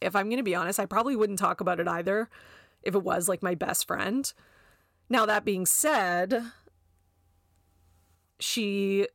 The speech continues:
talks about everyone else. Every other housewife is up for grabs, right? So again, this is that, like, Fox Force Five privilege of, like, they have agreed from the start. They made this agreement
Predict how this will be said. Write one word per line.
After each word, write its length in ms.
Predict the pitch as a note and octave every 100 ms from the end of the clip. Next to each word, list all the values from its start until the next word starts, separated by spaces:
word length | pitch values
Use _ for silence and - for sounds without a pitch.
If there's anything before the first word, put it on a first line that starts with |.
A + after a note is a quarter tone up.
| _ _ _
talks 320 | - G#3 B3+ -
about 200 | C4 -
everyone 500 | A#3 A3 A#3+ A#3 A#3+
else. 600 | B3 E4 - - - - - _ _ _ _ _ _ -
Every 340 | D4+ D#4 D#4
other 260 | C#4+ C#4 C4+
housewife 600 | A#3+ A#3+ - A#3 - -
is 120 | F#3
up 180 | F3 -
for 100 | F#3+
grabs, 580 | - - - - - - _ _ _ - _ _ -
right? 240 | G3+ G#3+
So 100 | C4
again, 360 | A3+ F#3+ A3+ F#3
this 160 | G3+
is 100 | A#3+
that, 180 | G#3 G3+
like, 180 | G3+ F3+ _ _ _ _ _ _
Fox 320 | G3 F3 -
Force 300 | - G3+ F#3+
Five 280 | - F#3+ F#3+
privilege 560 | - G3 F3+ - - G3
of, 100 | E3
like, 400 | E3+ - - - _ _ _
they 320 | E3+ G3 G#3+
have 240 | C4 C#4+ C4
agreed 600 | C4+ B3+ G#3 F#3 F3 F3
from 240 | - F#3+
the 60 | G3+
start. 600 | A3 - G3 - F3+ A3+ _ _ - - - _ _ -
They 100 | A3
made 240 | G#3 G#3
this 160 | C4 -
agreement 680 | A#3 G3+ F#3 F3+ F3 A#3